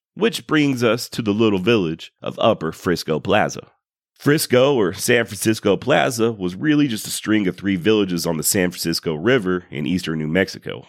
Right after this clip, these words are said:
all within about a mile and a half of each other in present-day Catron County. Back then, you had Lower Frisco, Middle Frisco, and Upper Frisco. The only one still in existence is Upper,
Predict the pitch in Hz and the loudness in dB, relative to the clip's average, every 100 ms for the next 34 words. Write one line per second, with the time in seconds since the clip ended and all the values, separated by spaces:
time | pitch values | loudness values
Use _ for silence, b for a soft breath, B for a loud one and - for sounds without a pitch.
0 | - 156 139 127 113 104 92 90 82 92 | -2 2 2 2 2 2 4 2 2 2
1 | 90 80 69 82 80 71 76 71 69 71 | 4 2 0 0 0 -2 -6 -6 -4 -6
2 | 69 _ - 80 95 90 80 80 80 76 | -10 _ -10 -2 0 0 0 0 0 0
3 | 80 - 87 76 - 87 76 - _ _ | -6 -4 -4 -4 -2 -2 -2 -8 _ _
4 | _ _ _ 90 92 92 90 85 80 64 | _ _ _ 0 2 0 2 2 2 0
5 | 85 95 - 104 - 107 120 127 _ 80 | 0 0 0 0 0 -4 -4 -8 _ -2
6 | 90 98 - 110 - 120 110 131 - - | 0 0 2 0 2 0 2 2 0 -6
7 | 78 - - - _ _ _ _ _ 82 | -10 -10 -12 -14 _ _ _ _ _ 0
8 | 98 104 107 101 - 110 104 85 95 147 | 2 2 2 0 0 0 2 -2 0 0
9 | 151 123 117 76 - 135 156 98 101 | 0 -2 -4 -4 0 0 0 -4 -6